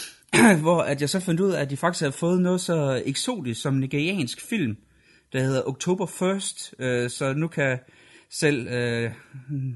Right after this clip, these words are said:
øh, det store publikum få lov til at se, øh, sådan en rigtig Nollywood-film. Altså,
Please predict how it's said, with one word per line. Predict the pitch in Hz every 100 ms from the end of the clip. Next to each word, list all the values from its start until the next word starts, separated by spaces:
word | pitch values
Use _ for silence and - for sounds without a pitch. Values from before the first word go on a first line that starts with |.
| 123 - -
øh, | 117 117 117 120
det | 127 120
store | - 160 165
publikum | 180 180 143 139 135
få | 139
lov | 147 147
til | 160
at | 135
se, | - 151 147 - - - - -
øh, | 131 117
sådan | 120 147
en | 143
rigtig | 143 160
Nollywood-film. | 143 139 156 170 127 113 156 127 117
Altså, | 117 123